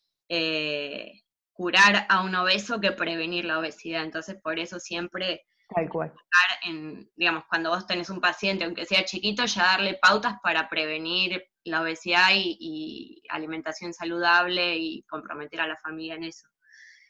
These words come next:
Speaker 1: Eh,
Speaker 2: Tal cual. Eso
Speaker 1: y
Speaker 2: es lo que queríamos dejar como mensaje, que la prevención es lo más importante para justamente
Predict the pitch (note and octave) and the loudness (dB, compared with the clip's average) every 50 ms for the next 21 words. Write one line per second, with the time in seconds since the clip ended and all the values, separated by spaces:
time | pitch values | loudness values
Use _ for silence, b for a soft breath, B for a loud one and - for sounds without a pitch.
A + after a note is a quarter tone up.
0 | B B B _ _ - F#3+ F3+ F3 F3 F3 E3+ E3+ E3+ E3+ E3 E3 D#3+ D#3+ D#3+ | B B B _ _ 2 4 4 4 4 4 2 2 0 0 -2 -2 -4 -4 -6
1 | D#3 D#3+ D#3 D#3 D#3 D#3 D#3 D#3 D3+ D3+ - - - _ _ _ _ _ _ - | -6 -8 -8 -10 -10 -12 -12 -14 -16 -18 -18 -20 -20 _ _ _ _ _ _ -10
2 | F#3 F3+ F3 E3 - F3+ E3 - _ B B B A3 E3+ B G3 G#3 G#3+ B3 A#3+ | -8 -8 -6 -6 -8 -8 -8 -10 _ B B B -10 -2 B 2 2 4 4 4
3 | A#3 G#3 F#3+ F3 E3+ E3 E3+ E3+ F#3 G3+ G#3 G#3+ G3+ F3 E3+ - G3 G3 G3 F3+ | 4 4 2 2 0 0 0 0 2 2 2 0 0 -2 -2 -2 -2 -2 0 0
4 | F3 E3 D#3+ E3+ E3+ E3+ D#3 D3+ D3+ D3 - - D#3+ D#3 D#3 D#3 D3 D#3 E3 D#3+ | 0 -2 -2 -2 -2 -2 -2 -4 -6 -10 -10 -6 -4 -4 -4 -4 -4 -6 -6 -6
5 | - E3+ E3+ E3+ E3 E3 F3 F3 F#3 G#3 G#3+ A3 A3 G#3+ - - - F3+ F3+ F#3 | -6 -6 -6 -4 -4 -4 -4 -4 -4 -2 -2 -2 -4 -6 -6 -8 -6 -4 -2 -2
6 | F3+ E3 F3+ F#3 F#3 F#3 F#3 F3 E3+ E3 E3+ F#3 G3 G3+ G#3+ A3 G#3+ A3+ A#3+ B3 | 0 0 0 0 0 0 0 0 -2 -4 -4 0 2 2 2 2 2 2 2 2
7 | A#3+ B B B B B D#3+ D#3+ E3 D#3+ - G3+ G3+ G3+ G#3+ G3 F#3 F#3 G3 G#3+ | 0 B B B B B 0 0 0 0 0 0 0 2 2 2 2 2 2 2
8 | G#3 A3 A3+ A#3 A#3+ A3+ | 4 4 6 6 6 4